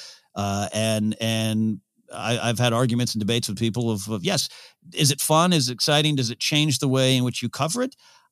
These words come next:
Uh, believe it or not, not as much as people want to say. Uh, it, it is, it, it, it, it's, it's fun and exciting, but,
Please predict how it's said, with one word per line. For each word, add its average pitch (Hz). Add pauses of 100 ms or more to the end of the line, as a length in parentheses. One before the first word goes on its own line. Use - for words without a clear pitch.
Uh, 151
believe 151
it 392
or 247
not, 254
not 196
as 190
much 180
as 151
people 139
want 123
to 110
say. - (420)
Uh, 120
it, 131 (100)
it 135
is, 120 (320)
it, 143
it, 135
it, 135
it's, -
it's 131
fun 156
and 131
exciting, 123
but, 123